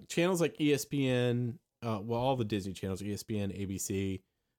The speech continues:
uh, and then you're looking at, like, Fox and, and, and, and N B C and all these channels.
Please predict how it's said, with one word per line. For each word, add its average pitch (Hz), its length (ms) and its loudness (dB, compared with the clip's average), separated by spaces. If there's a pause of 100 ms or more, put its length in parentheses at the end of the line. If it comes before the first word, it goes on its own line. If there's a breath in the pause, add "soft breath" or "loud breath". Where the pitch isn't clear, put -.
(160)
uh, 98 400 0
and 120 160 2
then 117 140 4
you're 113 80 2
looking 113 200 2
at, 110 120 -2
like, 107 120 -2
Fox 107 520 -2
and, 98 320 -2
and, 95 420 -4
and, 110 340 0
and 110 160 -2
N 107 120 0
B 101 100 0
C 107 160 -6
and 104 80 -2
all 104 80 0
these 107 160 0
channels. 101 380 -4